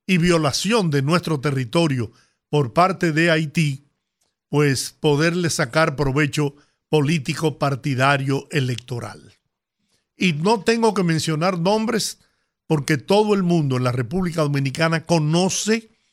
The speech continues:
quiénes son los que están aliados o identificados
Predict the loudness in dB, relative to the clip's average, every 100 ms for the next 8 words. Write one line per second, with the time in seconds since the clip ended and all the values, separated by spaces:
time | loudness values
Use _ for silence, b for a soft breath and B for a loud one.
0 | _ _ _ _ _ 0 2 2 2 0
1 | 2 0 -2 0 2 2 -2 _ _ _
2 | _ _ _ _ _ _ -6 -2 0 2
3 | 0 -4 -10 _ _ _ _ _ _ 0
4 | 2 4 4 4 0 -2 -2 0 2 0
5 | 0 -2 -4 0 2 2 0 -4 -8